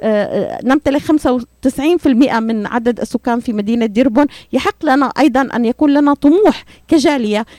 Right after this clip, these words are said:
أن يكون، آه، ال-، ال-، العمدة، آه، من، منا، من العرب الأمريكان. يعني، آه، ألا، ألا، أليس كان من الأجدى أن، أن، أن ربما ندعم مرشح أو اثنين فقط؟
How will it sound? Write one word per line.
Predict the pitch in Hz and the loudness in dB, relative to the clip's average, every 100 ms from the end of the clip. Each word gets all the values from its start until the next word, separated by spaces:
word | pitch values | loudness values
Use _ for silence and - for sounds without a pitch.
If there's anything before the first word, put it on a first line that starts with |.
| - - | -6 0
أن | 269 - | 0 -2
يكون، | 233 247 - 427 269 - | -2 -2 0 -2 -2 -4
آه، | 220 - | -4 -2
ال-، | 240 - | -4 -4
ال-، | 240 - | -4 -2
العمدة، | 226 214 349 269 196 190 - | 0 2 2 2 0 -4 -6
آه، | 190 190 185 | -4 -4 -6
من، | - 233 330 403 262 - 208 | -2 2 2 2 -2 -6 0
منا، | 269 269 190 139 | 2 2 -2 -4
من | 226 247 | -2 0
العرب | 226 196 190 214 196 | 0 -2 -2 -2 -4
الأمريكان. | 185 185 180 - 196 - | -8 -8 -6 -8 -10 -8
يعني، | - 170 165 - - - | -6 -4 -6 -8 -20 -10
آه، | - 110 - - | -6 -6 -10 -2
ألا، | 269 - | 0 2
ألا، | - 440 - 143 - | 2 0 0 -6 -2
أليس | 269 480 - | 0 0 -2
كان | - 466 392 302 | -4 -2 0 0
من | |
الأجدى | 277 - 320 233 | 0 0 0 -2
أن، | - 247 233 | -2 -4 -2
أن، | 226 226 220 | -2 -2 -2
أن | 226 226 226 - | -4 -4 -4 -2
ربما | 247 247 233 | -2 0 0
ندعم | 294 262 247 262 233 | 0 -2 -2 -2 0
مرشح | 220 320 - 277 - | 0 -2 -4 -8 -6
أو | 233 - | -4 -4
اثنين | 220 247 277 262 | -4 -2 -2 -2
فقط؟ | - - 262 | -4 -4 -6